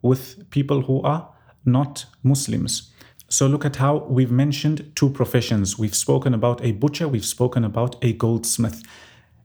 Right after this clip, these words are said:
Imam al-Bukhari rahimahullah mentions another subchapter straight after this, and he says,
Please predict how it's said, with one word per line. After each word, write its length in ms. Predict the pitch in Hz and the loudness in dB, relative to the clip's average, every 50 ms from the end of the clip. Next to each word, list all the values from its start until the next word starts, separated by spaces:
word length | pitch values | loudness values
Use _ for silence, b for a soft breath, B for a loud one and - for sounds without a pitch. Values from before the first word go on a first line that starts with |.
| _ 139 | _ 2
Imam 220 | 147 160 156 156 | 2 4 2 2
al-Bukhari 380 | 147 139 139 135 - 147 147 147 | 2 0 -2 0 0 0 0 2
rahimahullah 680 | 143 139 135 135 143 143 139 135 143 143 147 147 139 | 2 0 2 2 0 0 2 2 2 2 2 2 2
mentions 640 | 139 147 156 143 147 - 147 151 147 143 - - - _ _ _ | 2 0 0 -2 -2 -2 0 0 0 -2 -4 -10 -14 _ _ _
another 500 | - 123 120 131 139 139 127 135 123 - | 2 2 4 4 2 2 2 0 -2 -2
subchapter 720 | - - - - 131 127 - - - 127 - - - 110 - | -2 -2 0 0 0 -2 -2 0 0 0 -2 -2 -4 -6 -4
straight 340 | - - - 135 131 135 135 | -4 0 2 2 2 2 0
after 240 | 127 123 - 131 107 | -2 0 0 -2 0
this, 380 | 113 113 - - - - - _ | 0 -2 -2 -2 -4 -6 -6 _
and 180 | - 139 147 135 | 2 2 2 2
he 120 | 120 127 | 2 0
says, 380 | 127 - - 135 139 131 135 B | -2 0 0 0 0 0 -2 B